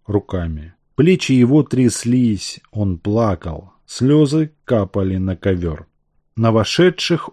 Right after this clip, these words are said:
он даже не посмотрел. Прямо перед ним на полу лежал нож,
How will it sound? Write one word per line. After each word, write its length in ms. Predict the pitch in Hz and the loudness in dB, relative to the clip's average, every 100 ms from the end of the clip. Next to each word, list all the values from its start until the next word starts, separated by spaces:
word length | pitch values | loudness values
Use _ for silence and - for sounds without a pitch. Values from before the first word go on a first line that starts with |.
| - | 0
он 400 | 175 175 135 113 | 2 2 0 2
даже 540 | 123 123 107 127 120 - _ | 2 4 2 -2 -2 -10 _
не 220 | 113 113 | 0 0
посмотрел. 800 | 98 104 - 104 95 92 82 - - _ _ _ _ | 0 -4 -2 -4 -2 -4 -6 -10 -20 _ _ _ _
Прямо 320 | 156 202 160 | 2 4 2
перед 440 | - 139 123 113 110 | 2 2 4 2 2
ним 440 | 127 180 160 127 | 4 6 6 6
на 100 | 110 | 4
полу 580 | 98 113 107 107 143 160 | 2 2 4 4 4 6
лежал 460 | 113 104 113 131 | 4 4 4 4
нож, 640 | 113 110 127 110 - - | 4 4 6 4 0 -10